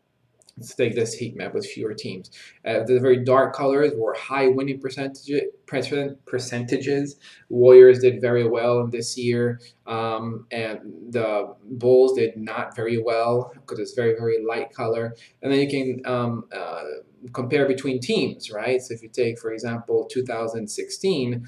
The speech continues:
you see the, the Warriors did a lot better than the Knicks, uh, a little bit better than Celtics, and so on and so on.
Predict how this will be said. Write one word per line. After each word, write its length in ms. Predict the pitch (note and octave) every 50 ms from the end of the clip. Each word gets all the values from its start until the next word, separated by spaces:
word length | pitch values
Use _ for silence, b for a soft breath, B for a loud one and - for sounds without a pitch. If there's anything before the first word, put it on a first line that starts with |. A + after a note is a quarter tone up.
| B B _
you 60 | C3
see 140 | - C3+ B2+
the, 120 | A#2 A2
the 360 | - - A2 G#2+ - F2+ - A#2+
Warriors 540 | A#2+ B2+ B2+ B2+ B2 A#2+ A#2 A#2 A2+ G#2+
did 160 | G#2+ B2 A2+ A2
a 80 | G#2+
lot 260 | A2 A2+ G#2 - -
better 260 | - A2 G#2+ A2+ A2 A2
than 120 | G#2 G#2
the 80 | G#2 G#2
Knicks, 680 | B2 D3+ E3 D#3+ D#3 D3 D3+ - - - - _ _ _ _ _ _
uh, 240 | - G#2+ G#2 G#2 -
a 60 | - A#2+
little 200 | C3+ D3 D3 C3+
bit 140 | C3+ B2+
better 240 | B2 C3 B2 B2 A2+
than 120 | A2 G#2 G2+
Celtics, 800 | A2 - - D#3 D3+ C#3+ C#3 - C#3 C3+ C3 C3 C3 - -
and 120 | - G2+ G#2+
so 220 | - A2 F#2 F#2+
on 160 | F#2 F2 E2
and 100 | - -
so 160 | - - -
on. 180 | - - - -